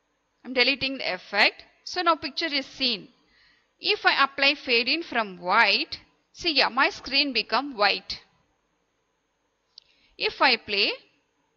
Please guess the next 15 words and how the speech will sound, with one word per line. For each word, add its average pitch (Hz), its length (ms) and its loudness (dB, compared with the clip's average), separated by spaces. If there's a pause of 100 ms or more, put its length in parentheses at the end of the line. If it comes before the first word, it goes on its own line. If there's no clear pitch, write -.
(480)
my 381 140 -2
picture 277 380 -6
is 330 140 -8
getting 269 360 -2
in. 180 180 -8 (1120)
Your 240 140 -4
screen 285 720 -2 (160)
is - 200 -10
changing 277 540 0
from 254 340 0 (240)
white 220 300 4
screen 302 460 -2 (280)
to 339 80 -2
your 311 220 6
picture. 262 480 -4